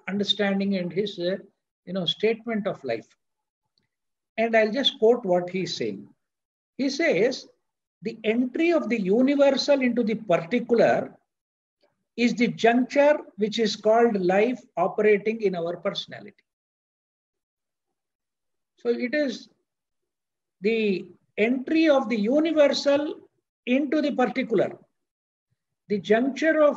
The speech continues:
that, he calls it as life operating through that particular. And further he goes on to say, "It is the borderland of the infinite,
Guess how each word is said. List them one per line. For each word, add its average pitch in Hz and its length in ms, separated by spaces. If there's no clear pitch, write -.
that, 220 560
he 247 120
calls 254 460
it 269 140
as 202 220
life 233 320
operating 240 640
through 320 200
that 277 220
particular. 170 500
And 262 260
further 294 380
he 285 120
goes 226 280
on 285 200
to 226 80
say, 202 400
"It 240 160
is 285 160
the 233 100
borderland 294 1120
of 277 120
the 233 200
infinite, 240 840